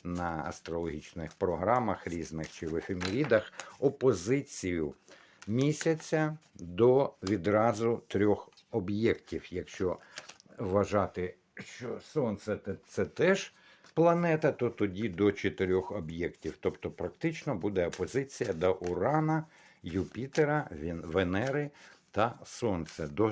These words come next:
досить несподіваний день, напружений, зверніть на це увагу.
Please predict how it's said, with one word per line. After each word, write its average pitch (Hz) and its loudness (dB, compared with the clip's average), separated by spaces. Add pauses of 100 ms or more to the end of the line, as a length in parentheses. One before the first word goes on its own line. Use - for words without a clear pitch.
досить 98 -2
несподіваний 85 -2
день, 123 -2
напружений, 123 -4
зверніть 80 -8
на 95 -6
це 98 -6
увагу. 78 -4